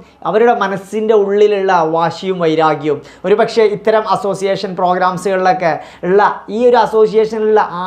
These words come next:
ആരോടെങ്കിലും ഉള്ള വൈരാഗ്യത്തിൻ്റെ പേരിൽ ഇങ്ങനെയൊക്കെ ചെയ്യാന്നൊക്കെ പറയുന്നത് അങ്ങനെയൊക്കെ തന്നെയാണ്. ഒരിക്കലും ഇതിനെ അനുകൂലിക്കാൻ കഴിയില്ല എന്ന് തന്നെ പറയാം. ഏതായാലും ആ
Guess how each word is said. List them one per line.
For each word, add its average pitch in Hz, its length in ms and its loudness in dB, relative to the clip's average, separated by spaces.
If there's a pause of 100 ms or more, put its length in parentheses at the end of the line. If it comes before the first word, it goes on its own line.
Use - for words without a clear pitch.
ആരോടെങ്കിലും 226 760 2
ഉള്ള 202 320 2
വൈരാഗ്യത്തിൻ്റെ 180 720 -2
പേരിൽ 170 320 -4
ഇങ്ങനെയൊക്കെ 180 400 -6 (460)
ചെയ്യാന്നൊക്കെ 175 560 2 (100)
പറയുന്നത് 170 580 0 (460)
അങ്ങനെയൊക്കെ 262 480 2 (140)
തന്നെയാണ്. 240 520 2 (140)
ഒരിക്കലും 214 440 0 (120)
ഇതിനെ 196 260 -6
അനുകൂലിക്കാൻ 180 540 -8 (140)
കഴിയില്ല 170 380 -2 (180)
എന്ന് 156 180 -4
തന്നെ 151 180 -4
പറയാം. 131 240 -4 (300)
ഏതായാലും 294 340 2 (440)
ആ 302 40 2